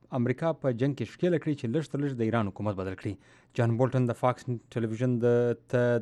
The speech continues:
د جواد ظریف د تورونو په ځواب کې وویل چې امریکا نه غواړي چې په، آه، ایران کې حکومت بدل کړي، خو غواړي چې د هغوی چلن بدل سي. په خاصه توګه موږ غواړو چې د ایران د اټومي وسلو پروګرام وربند کړو. د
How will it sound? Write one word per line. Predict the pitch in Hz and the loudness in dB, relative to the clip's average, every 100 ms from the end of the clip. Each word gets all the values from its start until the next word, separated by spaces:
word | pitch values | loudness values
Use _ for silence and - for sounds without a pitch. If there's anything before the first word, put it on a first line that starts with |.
| 107 | 0
د | 107 98 | 0 0
جواد | 110 107 113 | 0 2 0
ظریف | 120 | -2
د | 120 | -2
تورونو | - 127 147 120 | 0 0 2 0
په | 110 | 2
ځواب | 135 131 | 2 2
کې | 131 | 4
وویل | 135 127 - - - - | 4 4 -2 -20 -20 -4
چې | 117 | -2
امریکا | 104 117 151 127 | 0 0 0 0
نه | 110 160 | 0 4
غواړي | 165 165 165 143 | 4 4 2 -2
چې | 135 - | -6 -2
په، | |
آه، | 113 120 285 117 107 113 | -2 -4 -4 0 0 0
ایران | 120 113 123 | 0 2 2
کې | - | -2
حکومت | 98 110 143 - 143 | -2 0 0 -2 -2
بدل | 135 165 | 0 -2
کړي، | - 165 | -2 -4
خو | - 139 | -4 2
غواړي | 214 208 190 | 2 2 -2
چې | - 196 147 | -2 -2 0
د | 135 | 0
هغوی | 127 175 135 | 2 0 -2
چلن | 117 120 98 | -2 -2 -2
بدل | 90 92 - | -6 -10 -10
سي. | 101 - - _ | -12 -12 -20 _
په | 107 - | -8 -2
خاصه | 131 - | -2 0
توګه | 147 127 | 0 2
موږ | 127 120 | 2 2
غواړو | 151 135 | 2 2
چې | 127 | 0
د | 120 | 2
ایران | 127 | 2
د | 120 | 2
اټومي | 113 127 127 | 0 0 0
وسلو | 113 - 143 | -2 -2 -4
پروګرام | 110 101 127 95 - _ _ _ 95 | -2 0 2 0 -8 _ _ _ -14
وربند | 87 95 95 | -12 -12 -10
کړو. | 113 101 _ _ _ _ _ _ _ _ _ _ - | -10 -10 _ _ _ _ _ _ _ _ _ _ 2
د | 139 | 6